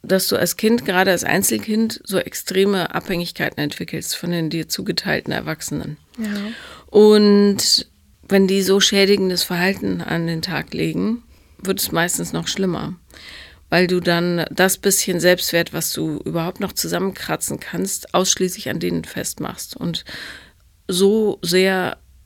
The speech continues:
Speaker 1: so eine, eine so große Hoffnung entwickelst, dass sie dir irgendwann diese Anerkennung und Liebe und Zuwendung geben, die du dir ersehnst,
Speaker 2: Mhm.
Speaker 1: dass du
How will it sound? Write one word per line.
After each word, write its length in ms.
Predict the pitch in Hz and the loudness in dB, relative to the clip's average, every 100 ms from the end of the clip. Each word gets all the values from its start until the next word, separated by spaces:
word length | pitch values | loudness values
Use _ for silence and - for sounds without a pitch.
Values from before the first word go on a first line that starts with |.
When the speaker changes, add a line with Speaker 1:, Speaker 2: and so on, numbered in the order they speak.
| - | -6
Speaker 1:
so 140 | 180 | 2
eine, 180 | 185 185 | 2 4
eine 140 | 180 | 4
so 200 | 175 196 | 4 4
große 400 | 214 202 202 180 | 4 4 4 2
Hoffnung 300 | 208 233 233 | -2 0 2
entwickelst, 680 | 185 175 180 180 185 170 - | 2 0 -2 -2 -2 -2 -2
dass 140 | 165 | -2
sie 140 | - 190 | 0 4
dir 200 | 190 - | 2 6
irgendwann 840 | 202 214 208 196 180 185 180 175 - - _ _ - - - - - _ - _ - | 6 6 4 0 0 0 0 -4 -10 -20 _ _ -20 -20 -20 -20 -20 _ -20 _ -6
diese 280 | 190 185 - | -2 2 4
Anerkennung 680 | 208 202 196 190 190 180 | 6 4 2 0 0 0
und 220 | 170 175 | 0 0
Liebe 400 | 185 202 196 190 | 2 2 2 0
und 140 | 170 170 | 0 -2
Zuwendung 460 | - 202 190 180 | -4 0 0 2
geben, 240 | 170 185 190 | 2 4 2
die 140 | 170 | -2
du 140 | 170 180 | -6 -4
dir 300 | 185 175 - | 0 0 0
ersehnst, 720 | 165 170 208 202 226 254 - | 0 4 6 6 4 2 -2
Speaker 2:
Mhm. 340 | 214 196 196 208 - - | -4 -4 -6 -10 -14 -4
Speaker 1:
dass 280 | 180 180 - | 0 0 0
du 560 | 185 185 180 165 131 | 2 4 4 2 -2